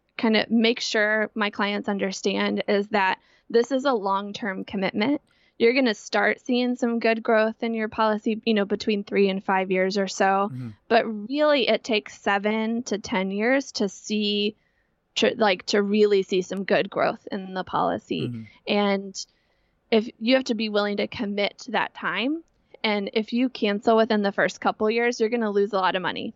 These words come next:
Speaker 1: Just like
Speaker 2: Okay.
Speaker 1: if you started term and it, you know, never use it.
Speaker 2: Yeah.
Speaker 1: So you, it, uh, that, that kind of for somebody in their twenties or thirties, that, that
Speaker 2: <laughs>
Speaker 1: might be a little scary, <laughs> you know,
Speaker 2: Yeah,
Speaker 1: that,
Speaker 2: yeah.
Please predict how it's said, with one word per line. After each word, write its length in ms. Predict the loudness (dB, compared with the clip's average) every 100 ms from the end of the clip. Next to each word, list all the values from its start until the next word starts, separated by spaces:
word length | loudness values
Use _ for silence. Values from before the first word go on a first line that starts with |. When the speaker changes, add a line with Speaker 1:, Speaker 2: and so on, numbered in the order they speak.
| 0
Speaker 1:
Just 180 | 0 2
like 260 | 0 -2
Speaker 2:
Okay. 160 | -6 -6
Speaker 1:
if 140 | -6
you 100 | -10
started 380 | -4 -2 -2 -6
term 380 | -4 -2 -2 -2
and 160 | -6 -8
it, 100 | -8
you 240 | -6 -2 -2
know, 80 |
never 260 | 0 0 0
use 260 | -2 -2 0
it. 200 | 0 -2 -6
Speaker 2:
Yeah. 200 | -6 -4
Speaker 1:
So 460 | 0 4 6 4 2 _
you, 120 | -8 -8 _ 0
it, 200 | 0 2
uh, 220 | 0 0 2
that, 180 | 0 0 -2
that 120 | -4
kind 220 | -2 -2
of 200 | 0 -2 -4 _ _ _ _ -8
for 120 | -6
somebody 520 | -2 -2 0 -2 -4 -4
in 120 | -2
their 120 | -2
twenties 540 | -2 0 2 2 2 2
or 120 | 0
thirties, 440 | 2 2 4 4 4
that, 180 | 4 2
that 220 | -2 0
Speaker 2:
<laughs> 0 |
Speaker 1:
might 140 | 0
be 80 | 0
a 40 | -2
little 180 | -4
scary, 560 | -8 0 4 6 6 4
<laughs> 40 |
you 120 | 4 6
know, 120 | 8
Speaker 2:
Yeah, 60 |
Speaker 1:
that, 120 | 6 4
Speaker 2:
yeah. 200 | 0